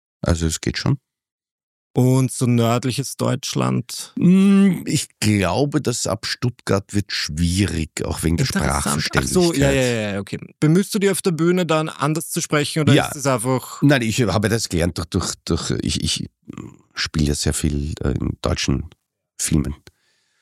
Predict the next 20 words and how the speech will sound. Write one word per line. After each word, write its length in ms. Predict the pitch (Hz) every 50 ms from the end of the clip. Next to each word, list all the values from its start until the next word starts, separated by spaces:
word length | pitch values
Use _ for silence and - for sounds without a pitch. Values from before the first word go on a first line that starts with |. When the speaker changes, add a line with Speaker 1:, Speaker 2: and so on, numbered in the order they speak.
| _ _ _ _ _ -
Speaker 1:
Und 600 | 95 85 82 82 80 73 - - - - - 78
da 80 | 67
habe 160 | - - -
ich 180 | - - - -
einfach 240 | 82 - - - -
gelernt, 460 | - 71 71 69 67 69 67 - -
mein 140 | 69 71 -
Idiom 480 | - 80 - 71 71 73 73 73 73
zurückzustecken. 880 | - - - - 69 - - - - - - - - - - - - 131 - - _ _ _ _
Speaker 2:
Okay. 260 | - 220 - - - - - _ _ _ _ _ _ _ _ _ _ _ _ _ _ _ _ _ _
Speaker 1:
Ohne 200 | - 90 90 85
mich 180 | 82 80 73 -
sprachlich 560 | - - 53 55 73 73 80 - 73 71 -
verbiegen 680 | - - - 76 65 - - - 80 82 85 90 82 -
zu 140 | - -
müssen. 560 | 64 67 73 76 71 - - - 62 69 73 - _ _ _ _ _ _ - -
Also 160 | 82 82 87
die 140 | - 98 -
verstehen 480 | - 92 - - - 92 87 98 127
mich, 360 | 139 160 233 - - - -